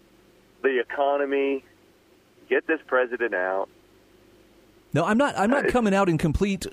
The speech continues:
Speaker 2: disagreement with you, but I, I'm gonna have to mildly disagree in the sense that I do know people who have caught it who have been drastically affected, like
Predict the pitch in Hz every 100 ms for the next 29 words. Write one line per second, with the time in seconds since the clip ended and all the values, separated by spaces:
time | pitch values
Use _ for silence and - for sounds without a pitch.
0 | 160 123 208 190 147 156 156 131 135 127
1 | 139 131 131 107 131 139 135 180 - 117
2 | 120 190 190 160 123 127 139 110 123 123
3 | 120 - 143 131 - - - - - -
4 | 240 185 269 220 127 143 131 143 131 135
5 | 117 - 117 113 117 - - - - -
6 | - 147 139 120 131 120 107 123 110 139
7 | 208 - 131 127 113 - 110 - 101 120
8 | 117 -